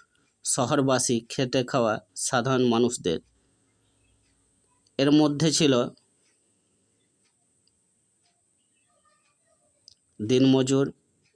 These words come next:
কুলি, মালি, রাজমিস্ত্রি, কাঠুরে, গৃহভৃত্য এবং চালচুলোহীন ভবঘুরে, বেকার, ভিক্ষুক প্রভৃতি সর্বহারা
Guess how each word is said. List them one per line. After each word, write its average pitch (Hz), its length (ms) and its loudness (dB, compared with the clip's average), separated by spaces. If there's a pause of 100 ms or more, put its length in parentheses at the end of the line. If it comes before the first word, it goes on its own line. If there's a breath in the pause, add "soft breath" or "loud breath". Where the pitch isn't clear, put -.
(180)
কুলি, 127 320 2 (320)
মালি, 120 400 2 (300)
রাজমিস্ত্রি, 117 720 -2 (280)
কাঠুরে, 117 460 -2 (500)
গৃহভৃত্য 120 760 -2 (580)
এবং 117 240 0 (340)
চালচুলোহীন 127 800 0 (100)
ভবঘুরে, 117 600 0 (720)
বেকার, 113 440 -2 (240)
ভিক্ষুক 120 460 -4 (180)
প্রভৃতি 113 460 -2 (160)
সর্বহারা 113 580 0